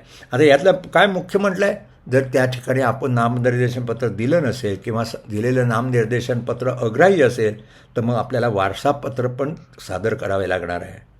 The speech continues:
आणि नंतर मग जास्त अनेक जर वारस असतील तर मिळणारी जी रक्कम असेल ती विभागून द्यायची असेल तर मग आपल्याला कार्यकारी दंडाधिकाऱ्यांच्या समोर पाचशे रुपयाच्या स्टॅम्पवर संमतीपत्र देणं आवश्यक लागेल.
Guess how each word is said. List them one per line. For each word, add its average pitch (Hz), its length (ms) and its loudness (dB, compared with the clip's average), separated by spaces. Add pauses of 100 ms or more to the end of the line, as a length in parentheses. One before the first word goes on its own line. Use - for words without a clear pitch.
(460)
आणि 131 180 2
नंतर 131 340 2
मग 156 140 -2
जास्त 123 380 2
अनेक 127 300 -2
जर 135 180 2 (280)
वारस 117 400 -2
असतील 127 460 -4 (240)
तर 123 40 -4 (100)
मिळणारी 120 480 0
जी 120 180 -4
रक्कम 120 400 -2
असेल 143 380 -4
ती 147 60 0
विभागून 143 540 2
द्यायची 151 360 2
असेल 110 440 -2 (300)
तर 120 40 2
मग 120 140 -2
आपल्याला 123 440 -2
कार्यकारी 120 580 -2
दंडाधिकाऱ्यांच्या 110 920 0
समोर 120 420 -4
पाचशे 127 420 -4
रुपयाच्या 113 460 -2
स्टॅम्पवर 104 440 -6
संमतीपत्र 123 800 -4
देणं 117 260 0
आवश्यक 113 480 -4
लागेल. 104 220 -8